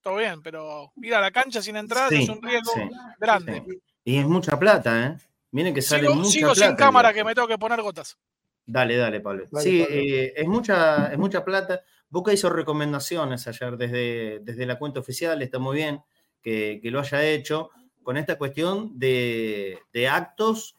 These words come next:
Speaker 2: o gestos racistas. En serio, que no es joda. Son seis años de cárcel y no es excarcelable, como acaba de decir bien Pablo.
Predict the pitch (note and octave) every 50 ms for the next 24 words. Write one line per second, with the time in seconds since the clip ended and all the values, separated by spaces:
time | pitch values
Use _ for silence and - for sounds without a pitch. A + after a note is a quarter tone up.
0 | _ _ - G2+ - - - D3+ D#3 - - F3 D#3+ B2+ - A#2 G#2+ - - F3+
1 | D#3 B2+ _ - D#2+ C#2+ _ _ _ _ _ _ _ _ _ _ _ _ _ _
2 | _ - G#2 - - - G3 E3 C3+ A2+ G2+ G#2+ G#2 G#2 A#2+ D3 C#3+ - - C#3+
3 | B2+ G#2+ F#2+ F2+ E2 - _ _ _ _ _ _ - - C#3 C#3+ C#3+ C#3 - G3
4 | G3 G3 F#3+ G3 G3+ F#3+ D#3 B2+ A#2+ B2 - - D#3 C#3 C3 A#2 A#2 - - G#2
5 | G2 F#2 F#2+ _ _ _ - A2 G#2+ B2 D#3+ F3 E3+ E3 C#3+ - - A#2 A2 -
6 | - C3+ C#3 C#3 B2+ A2+ A2 G#2+ A2 G#2 A2+ A2+ B2 D#3 D#3+ D3+ C3 A2+ G#2+ D3+
7 | D#3 C#3+ C#3+ D3 C#3+ B2+ C#3 C3 A#2 G#2+ - -